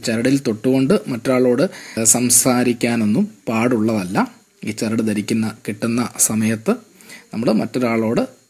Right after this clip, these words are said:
സംസാരിച്ചുകൊണ്ട് കെട്ടാതിരിക്കുക. അതുപോലെ തന്നെ സ്ത്രീകളാണ് ഈ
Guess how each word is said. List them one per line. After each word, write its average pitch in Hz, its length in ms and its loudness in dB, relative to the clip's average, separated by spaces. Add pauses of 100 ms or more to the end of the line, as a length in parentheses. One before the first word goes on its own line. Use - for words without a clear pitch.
(200)
സംസാരിച്ചുകൊണ്ട് 123 920 2 (520)
കെട്ടാതിരിക്കുക. 110 680 0 (380)
അതുപോലെ 139 400 6
തന്നെ 135 200 4 (340)
സ്ത്രീകളാണ് 143 640 6 (260)
ഈ - 20 0